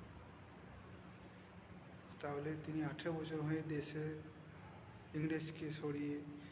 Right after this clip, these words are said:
তিনি আমাদের দেশকে এগিয়ে নিয়ে গিয়েছিলেন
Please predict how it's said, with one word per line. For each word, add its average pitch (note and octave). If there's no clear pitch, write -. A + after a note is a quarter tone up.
তিনি C#3+
আমাদের C#3+
দেশকে D3
এগিয়ে D#3
নিয়ে D3+
গিয়েছিলেন C#3+